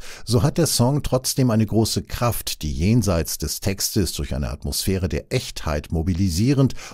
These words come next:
und dadurch auch indirekt sozial wirken kann, auch wenn ich das nicht gleich als revolutionär bezeichnen möchte.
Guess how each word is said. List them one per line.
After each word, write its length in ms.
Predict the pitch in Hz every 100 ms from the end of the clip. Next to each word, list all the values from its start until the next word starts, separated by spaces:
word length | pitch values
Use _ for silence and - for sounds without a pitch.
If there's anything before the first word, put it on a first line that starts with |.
| -
und 200 | 131 110
dadurch 460 | 101 101 120 -
auch 160 | 98 -
indirekt 520 | 101 87 87 85 -
sozial 480 | 104 87 113 104 82
wirken 360 | 71 - -
kann, 280 | - - - - - -
auch 300 | - 110 107
wenn 180 | 110 107
ich 140 | 101 -
das 240 | 101 -
nicht 240 | 98 -
gleich 400 | 104 92 85 -
als 240 | 80 82 -
revolutionär 800 | 73 76 69 - 67 78 80 57
bezeichnen 560 | - - 57 - 60
möchte. 340 | 58 - -